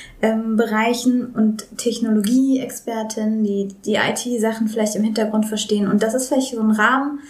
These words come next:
ähm, der, der auch eine, einen Ansatz bieten kann, um, ähm, drauf zu gucken, vielleicht Feedback zu geben, an, zu antizipieren,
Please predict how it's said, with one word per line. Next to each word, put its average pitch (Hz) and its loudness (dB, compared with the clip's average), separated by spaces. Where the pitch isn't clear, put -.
ähm, 233 -4
der, 220 0
der 220 -4
auch - -6
eine, 220 -2
einen - -14
Ansatz 240 0
bieten 254 0
kann, 226 -6
um, 220 -2
ähm, 214 0
drauf 220 0
zu 269 -8
gucken, 220 -4
vielleicht 202 -6
Feedback 247 -4
zu 214 -4
geben, 208 -2
an, 214 0
zu - -2
antizipieren, 262 0